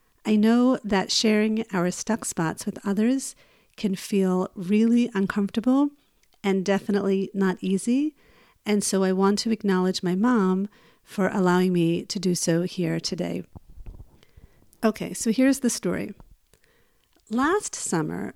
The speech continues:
my mom invited me to go with her to a knitting store.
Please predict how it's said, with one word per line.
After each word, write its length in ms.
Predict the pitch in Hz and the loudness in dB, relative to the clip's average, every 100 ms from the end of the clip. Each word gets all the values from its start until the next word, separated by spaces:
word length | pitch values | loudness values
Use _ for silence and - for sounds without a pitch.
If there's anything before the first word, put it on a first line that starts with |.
| - | 0
my 160 | 208 | 2
mom 340 | 214 220 247 254 | 4 4 4 2
invited 440 | 254 214 202 202 | 0 0 2 2
me 120 | 190 185 | 0 0
to 140 | 202 | 0
go 140 | 185 | 2
with 160 | 180 180 | 2 0
her 160 | 180 170 | -2 -2
to 220 | - 185 175 | -2 -4 -2
a 60 | |
knitting 400 | 190 190 180 170 | 0 2 2 0
store. 480 | 165 - 165 165 - | -2 -4 -6 -6 -8